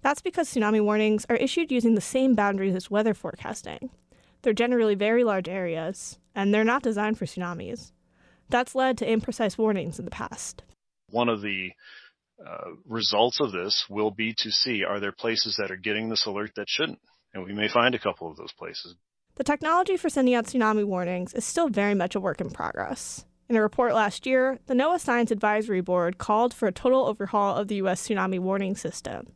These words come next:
Speaker 1: But Snyder says that could take decades.
Speaker 2: Twenty years from now, when we've redesigned the alert system, it won't happen.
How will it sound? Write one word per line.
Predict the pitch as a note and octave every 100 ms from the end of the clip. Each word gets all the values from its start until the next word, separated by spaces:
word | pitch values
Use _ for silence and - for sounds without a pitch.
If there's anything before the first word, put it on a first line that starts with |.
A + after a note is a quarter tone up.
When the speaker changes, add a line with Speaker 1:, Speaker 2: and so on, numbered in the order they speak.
| _ - - _
Speaker 1:
But | -
Snyder | - C#4+ E4 D#4
says | - G3+ G3 - -
that | C4
could | - A#3+
take | G#3 F#3
decades. | F3+ - G#2+ G2 - - - _ -
Speaker 2:
Twenty | - C#3
years | A#2 B2
from | - A2+
now, | G#2 G2+
when | G2+
we've | G2+ F#2
redesigned | G#2 G2 F#2+ G2 G2
the | F#2 F2+ - G2
alert | G#2 -
system, | - G2 - E2+ E2+ _ _ _ _ _ _ _ - -
it | F#2
won't | F2+ F2
happen. | - - -